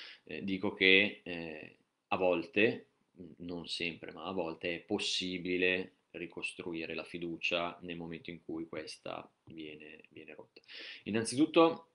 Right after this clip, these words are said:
mm, per fare questo bisogna riuscire a capire, cioè, quali sono, qual è il nostro oro, no, da inserire all'interno di queste venature. Su tutto,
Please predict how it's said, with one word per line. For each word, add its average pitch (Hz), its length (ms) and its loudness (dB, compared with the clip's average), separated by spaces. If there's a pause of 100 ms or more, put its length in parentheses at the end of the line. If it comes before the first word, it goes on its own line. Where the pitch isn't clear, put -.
(200)
mm, 87 480 -6
per 90 160 -2
fare 95 220 0
questo 107 220 0
bisogna 92 320 -2
riuscire 85 280 -4
a 85 40 -8
capire, 87 280 -10
cioè, 78 140 -10
quali 85 140 -8
sono, 82 300 -10 (220)
qual 98 160 0
è 98 40 4
il 95 60 2
nostro 92 380 -4
oro, 80 380 -4
no, 90 140 -8
da 85 100 -6
inserire 82 640 -6
all'interno 80 380 -12
di 80 60 -14
queste 85 200 -12
venature. 82 420 -14 (280)
Su - 200 -6
tutto, 120 540 0